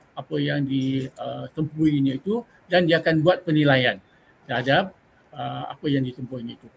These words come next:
Dan dari situ nanti dia akan membuat interpretasi terhadap,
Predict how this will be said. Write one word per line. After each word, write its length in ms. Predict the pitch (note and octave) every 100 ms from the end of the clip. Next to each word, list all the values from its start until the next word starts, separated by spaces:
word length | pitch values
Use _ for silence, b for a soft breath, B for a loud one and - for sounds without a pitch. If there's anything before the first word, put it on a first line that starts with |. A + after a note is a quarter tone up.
| _ _
Dan 180 | C#3+ C3
dari 220 | C3+ C#3+
situ 240 | E3 D#3 A3
nanti 240 | F3+ F3
dia 320 | E3 C#3 C3+
akan 100 | C#3+ C#3
membuat 240 | C3+ C3+ -
interpretasi 640 | C3+ - - C#3 - A#2+ b b _ _
terhadap, 320 | - B2+ C#3+